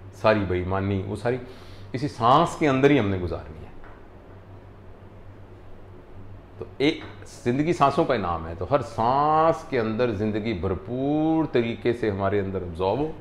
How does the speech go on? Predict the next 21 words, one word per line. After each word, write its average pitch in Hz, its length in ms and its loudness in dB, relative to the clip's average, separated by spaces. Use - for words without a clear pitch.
और 104 120 0
हम 117 220 0
उसको 113 420 -6
consume 107 480 0
करें। 76 200 -12
ये 127 60 0
हमने 123 200 4
consume 135 380 6
किया 175 180 6
ज़िंदगी 151 360 6
को, 139 300 10
बस 98 300 0
ये 92 60 2
हमारी 80 260 0
ज़िंदगी 78 260 -2
अच्छी 110 180 -2
गुजर 170 180 6
गई। 302 180 0
अब 98 120 0
अगला 95 220 4
साल 139 340 4